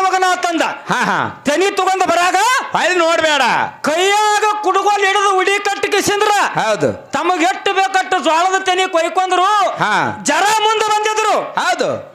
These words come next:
Speaker 1: ಮುತ್ಯಾರು ಯಾಕೆ ಹಿಂಗ್ ಹೇಳ್ಯಾರ ಅಂತ ಹೇಳಿ ತಿಳ್ಕೊಳ್ಳೋದಾಗ್ಲಿಲ್ಲ.
Speaker 2: ಹಾ.
Speaker 1: ನೆದರಿಟ್ಟು ಹೊಳ್ಳಿ ನೋಡಿದ್ರು.
Speaker 2: ಹೌದು.
Speaker 1: ಆ ಜ್ವಾಳದ ಹೊಲದಾಗ ಒಂದು ಜ್ವಾಳದ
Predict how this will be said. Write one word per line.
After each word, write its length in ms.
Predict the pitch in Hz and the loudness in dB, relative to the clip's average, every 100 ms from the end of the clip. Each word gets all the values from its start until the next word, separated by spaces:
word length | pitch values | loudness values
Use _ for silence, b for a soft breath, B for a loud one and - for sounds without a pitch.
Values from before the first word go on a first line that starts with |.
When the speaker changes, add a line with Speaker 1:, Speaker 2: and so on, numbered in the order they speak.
| - | -8
Speaker 1:
ಮುತ್ಯಾರು 460 | 196 277 277 392 381 | -4 -4 -2 0 2
ಯಾಕೆ 320 | 359 370 359 | 0 0 0
ಹಿಂಗ್ 240 | 320 370 | 0 0
ಹೇಳ್ಯಾರ 220 | 330 349 | 2 2
ಅಂತ 180 | 339 339 | 0 0
ಹೇಳಿ 200 | 330 339 | -2 0
ತಿಳ್ಕೊಳ್ಳೋದಾಗ್ಲಿಲ್ಲ. 760 | 320 302 311 349 339 330 330 320 370 392 330 | 0 0 0 0 2 2 2 2 2 2 0
Speaker 2:
ಹಾ. 500 | - 339 415 381 240 | 0 2 2 2 0
Speaker 1:
ನೆದರಿಟ್ಟು 680 | 208 262 349 440 427 427 440 | 0 0 2 2 2 0 0
ಹೊಳ್ಳಿ 340 | 339 330 403 | 0 2 2
ನೋಡಿದ್ರು. 480 | 392 392 403 381 415 466 427 - | 2 2 0 0 0 2 0 -2
Speaker 2:
ಹೌದು. 300 | 240 320 254 147 - | 0 0 0 -2 -2
Speaker 1:
ಆ 180 | 240 285 | -2 -2
ಜ್ವಾಳದ 420 | 254 277 339 381 | 0 0 2 2
ಹೊಲದಾಗ 420 | 359 339 349 349 | 2 2 0 2
ಒಂದು 320 | 320 320 349 | 0 2 0
ಜ್ವಾಳದ 320 | 311 302 320 | 2 2 2